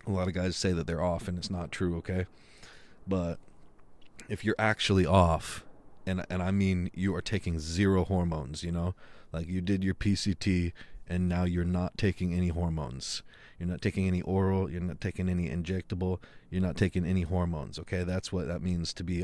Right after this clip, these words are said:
off in this case, in this question that we're talking about right now. <laughs> All right?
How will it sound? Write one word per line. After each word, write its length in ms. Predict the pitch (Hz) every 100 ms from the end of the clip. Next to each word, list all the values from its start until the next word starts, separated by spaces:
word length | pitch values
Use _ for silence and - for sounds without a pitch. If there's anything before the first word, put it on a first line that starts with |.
| -
off 460 | 90 78 - - -
in 200 | 90 87
this 180 | 92 -
case, 440 | 104 80 - -
in 100 | 90
this 160 | 90 -
question 440 | - 90 - 90
that 120 | 78 -
we're 60 |
talking 280 | - 90 92
about 180 | 85 82
right 160 | 87 90
now. 280 | 85 78 - - - - - - -
<laughs> 340 | - - - 131 -
All 100 | 117
right? 260 | 117 113